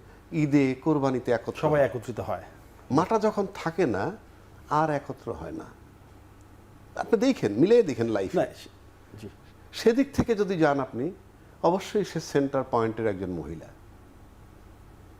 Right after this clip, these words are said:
Speaker 1: উনি নিজে প্রধানমন্ত্রী ছিলেন দুইবার বা তিনবার,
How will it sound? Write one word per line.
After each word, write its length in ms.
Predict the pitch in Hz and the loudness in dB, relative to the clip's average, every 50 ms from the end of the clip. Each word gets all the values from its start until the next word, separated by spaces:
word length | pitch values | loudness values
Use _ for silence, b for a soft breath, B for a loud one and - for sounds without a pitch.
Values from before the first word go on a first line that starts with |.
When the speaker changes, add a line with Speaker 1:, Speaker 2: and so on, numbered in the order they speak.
| B B B B B B - | B B B B B B 2
Speaker 1:
উনি 260 | 165 190 214 233 233 | 4 6 6 6 6
নিজে 260 | 214 190 190 185 214 | 6 4 4 2 2
প্রধানমন্ত্রী 540 | 202 - 202 170 185 180 - 180 175 175 175 | 4 4 2 4 4 4 4 2 2 0 -4
ছিলেন 320 | - - 165 170 160 160 | -2 0 2 4 4 4
দুইবার 340 | 147 156 156 147 143 147 147 | 4 4 4 4 4 4 4
বা 120 | 139 143 | 4 2
তিনবার, 460 | 139 - 147 135 127 123 117 117 117 | 0 0 -2 -2 0 2 2 2 2